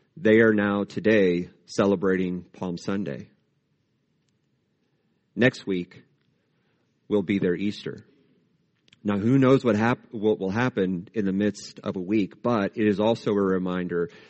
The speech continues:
that Easter continues. It continues half a world away, but it can also continue in our world, hearing God continue to say, "I am making all things new."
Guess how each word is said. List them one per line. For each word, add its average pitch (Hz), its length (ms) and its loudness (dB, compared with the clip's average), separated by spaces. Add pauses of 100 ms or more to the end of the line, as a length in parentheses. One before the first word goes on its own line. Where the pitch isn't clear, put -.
(140)
that 92 140 -6
Easter 131 300 0
continues. 107 840 -4 (1000)
It - 100 -6
continues 123 760 2 (240)
half 113 260 -2
a 120 40 -4
world 110 300 0
away, 101 400 0 (200)
but 107 160 0
it 107 120 2
can 104 140 -2
also 113 340 -2
continue 98 680 -2
in 90 200 -6
our 110 300 -2
world, 85 420 -6 (200)
hearing 139 380 2
God 101 320 -2
continue 117 460 -2
to 92 80 -4
say, 85 440 -4
"I 98 200 -4
am 98 180 -2
making 95 480 -8 (100)
all 98 240 -4
things 90 640 -6 (320)
new." 82 400 -6